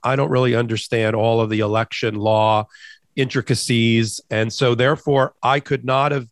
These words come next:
done something what's called in the, in the criminal system willfully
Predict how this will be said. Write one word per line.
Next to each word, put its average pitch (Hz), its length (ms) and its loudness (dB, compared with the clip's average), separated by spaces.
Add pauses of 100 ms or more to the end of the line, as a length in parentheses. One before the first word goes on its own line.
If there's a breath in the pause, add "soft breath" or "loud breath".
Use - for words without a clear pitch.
done 127 240 -2
something 117 540 -4
what's 117 220 -2
called 120 300 0
in 113 120 -2
the, 107 100 -2 (260)
in 104 120 -4
the 107 60 -2
criminal 139 300 2
system 107 460 -2 (280 soft breath)
willfully 113 840 2